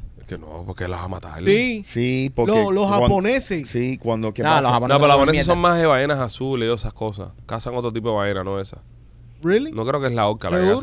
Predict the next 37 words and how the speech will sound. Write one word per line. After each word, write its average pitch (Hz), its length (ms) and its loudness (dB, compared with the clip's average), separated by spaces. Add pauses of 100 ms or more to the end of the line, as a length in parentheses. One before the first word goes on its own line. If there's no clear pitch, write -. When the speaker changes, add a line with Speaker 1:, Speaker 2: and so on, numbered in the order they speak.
(100)
Speaker 1:
cazan. - 120 -14
No, 104 220 -4
no, - 80 -10 (100)
yo - 80 -8
creo 120 140 -2
que 123 100 2
ellos 123 140 2
Speaker 3:
Es 127 80 0
que 120 140 -2
Speaker 1:
cazan 113 100 -2
la 110 60 4
Speaker 3:
cuando, 107 180 2
Speaker 1:
otra. 95 120 -12
Speaker 3:
pero 110 140 -2
el 98 60 -6
problema 110 380 -4
es 143 40 -6
que 139 140 -6
cuando 113 260 -4
ya 107 140 -4
se 135 80 -8
acostumbra 127 480 -6
uno 127 120 -6
de 123 60 -4
esos 120 180 -6
animales 120 340 -4
a - 20 -6
matar 113 320 -4
gente. 139 360 -6
Speaker 1:
Esa 208 160 4
ballena, 196 320 4
en 139 140 4
teoría, 135 260 0
es 156 60 2
un 160 80 -2
delfín 123 300 -4
grande. 110 280 -6